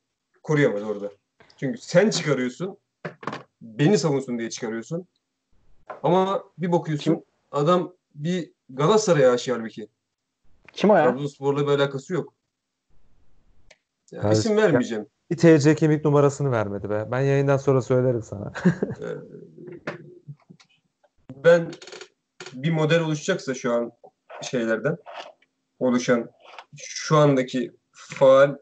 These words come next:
Speaker 1: e, muhabir mi denir ona artık? Şey mi, yorumcu mu denir? Erdal abinin bu işi tek başına yapması gerektiğini düşünüyorum. Ne olursa olsun. Sonu ne olursa olsun.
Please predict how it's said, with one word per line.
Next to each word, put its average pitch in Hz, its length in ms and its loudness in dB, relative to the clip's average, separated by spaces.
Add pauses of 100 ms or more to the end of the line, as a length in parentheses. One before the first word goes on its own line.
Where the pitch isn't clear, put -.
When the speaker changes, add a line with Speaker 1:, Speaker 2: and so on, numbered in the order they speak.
(600)
Speaker 1:
e, - 60 -14 (1400)
muhabir 135 500 4
mi 135 140 0
denir 110 160 -2
ona 107 180 -6
artık? - 200 -14 (320)
Şey 139 260 -2
mi, 123 80 -2
yorumcu 127 360 0
mu 131 100 -2
denir? 117 200 -4 (920)
Erdal 151 360 4
abinin 127 500 -2 (100)
bu 143 160 -10
işi 147 160 -10
tek 165 220 -6
başına 147 200 -6
yapması 131 360 -2
gerektiğini 123 400 -4
düşünüyorum. 101 380 -12 (160)
Ne 139 80 -4
olursa 131 340 -2
olsun. - 260 -12 (560)
Sonu 175 340 2
ne 202 80 4
olursa 156 380 2
olsun. - 280 -14